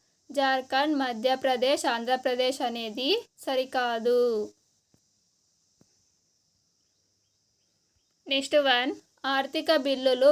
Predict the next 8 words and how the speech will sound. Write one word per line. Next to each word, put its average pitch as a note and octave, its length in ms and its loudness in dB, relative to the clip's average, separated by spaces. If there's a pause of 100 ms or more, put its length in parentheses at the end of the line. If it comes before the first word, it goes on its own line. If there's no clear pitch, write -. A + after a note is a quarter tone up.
(120)
వీరి C#4 380 2
అనుమతి C4 420 -2 (100)
పొందిన B3+ 300 -4 (160)
తర్వాత B3 380 -2 (180)
మాత్రమే A#3 480 -6 (540)
శాసనసభలో C4+ 960 -2 (120)
ప్రవేశపెట్టాలి? B3 1160 -2 (2000)
ఆన్సర్ C4+ 600 -2